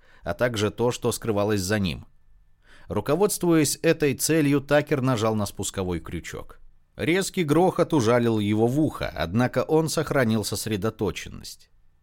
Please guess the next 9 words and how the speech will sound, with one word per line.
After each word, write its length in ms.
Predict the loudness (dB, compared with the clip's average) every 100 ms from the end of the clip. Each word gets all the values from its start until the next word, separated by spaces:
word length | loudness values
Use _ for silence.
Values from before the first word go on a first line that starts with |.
| _ _
Один 380 | -6 0 0 0
солдат 500 | 0 2 4 4 4
рухнул 380 | 0 2 2 4
на 160 | 4
землю, 580 | 2 2 2 2 0 -2
получив 500 | -2 -2 0 -2 -2
пулю 260 | -2 -2 0
в 120 | -2
голову. 500 | -2 0 -2 -6 -14